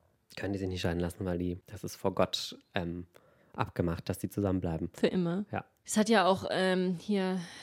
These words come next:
Speaker 2: Virgil Abloh aufs, auf das Ding hinten drauf geschrieben, „Till death do us part“, oder? Das, sie hatte doch so ein Off-White-Kleid
Speaker 1: Ach
Speaker 2: an und da
Speaker 1: so,
Speaker 2: stand doch
Speaker 1: ja.
Speaker 2: hinten auch das noch drauf, oder?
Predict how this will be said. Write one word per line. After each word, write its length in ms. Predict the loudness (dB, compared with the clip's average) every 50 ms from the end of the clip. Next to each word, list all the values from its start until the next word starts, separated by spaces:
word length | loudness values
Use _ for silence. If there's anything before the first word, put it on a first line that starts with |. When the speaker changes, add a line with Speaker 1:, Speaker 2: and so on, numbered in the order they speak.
| -16 -14
Speaker 2:
Virgil 400 | -6 -2 -2 0 0 0 2 2 0
Abloh 400 | 2 2 4 4 6 6 6 6
aufs, 560 | 4 2 -2 -6 -8 -8 -8 -8 -8 -8 -10
auf 160 | -10 -10 -10
das 140 | -10 -4 -2
Ding 160 | 0 2 4
hinten 220 | 4 2 2 0
drauf 220 | -2 -2 -2 -4 -4
geschrieben, 320 | -4 -6 -6 -6 -6 -6
„Till 200 | -4 -4 -4 -2
death 300 | -2 -2 -4 -4 -6 -6
do 80 | -4 -4
us 140 | -4 -4 -4
part“, 480 | -4 -2 -2 0 0 -2 -4 -8 -8 -6
oder? 200 | -2 0 2 2 2 0 -4 _ -20 -20 _ _ _
Das, 140 | -6 -4 -4
sie 180 | -4 -2 -2 -2
hatte 140 | -2 -2 -2
doch 100 | -4 -4
so 120 | -4 -6 -8
ein 60 | -8
Off-White-Kleid 880 | -8 -8 -8 -6 -4 -4 -4 -4 -6 -10 -8 -6 -6 -6 -6 -4 -4 -2
Speaker 1:
Ach 160 | -2 0 0
Speaker 2:
an 120 | 0 0 2
und 120 | 4 6
da 60 | 8
Speaker 1:
so, 80 | 8 10
Speaker 2:
stand 160 | 10 10 10
doch 40 | 10
Speaker 1:
ja. 80 | 10 10
Speaker 2:
hinten 340 | 10 10 10 8 8 8 6
auch 100 | 6 4 2
das 180 | -2 -2 0
noch 100 | -2 -2
drauf, 380 | 0 2 2 4 4 2 0 -2
oder? 320 | 0 2 2 2 2 0